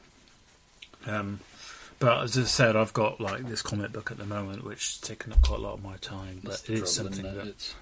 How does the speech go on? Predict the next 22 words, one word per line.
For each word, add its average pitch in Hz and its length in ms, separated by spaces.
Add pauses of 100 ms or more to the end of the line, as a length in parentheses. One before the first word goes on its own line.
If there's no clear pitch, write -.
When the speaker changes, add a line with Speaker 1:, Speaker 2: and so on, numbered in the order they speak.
(160)
Speaker 1:
I 131 40
want 123 180
to - 100
do. 101 220 (960)
I've 113 120
got 107 100
a 113 60
few 113 340
comic 113 320
covers 95 320
as 98 120
well 101 260
on, 98 240
on 98 100
the 98 80
horizon. 95 460 (960)
Speaker 2:
Cool. 147 280 (260)
Speaker 1:
Um, 101 360
which - 160
is 98 140 (100)
very 156 220
exciting. 101 520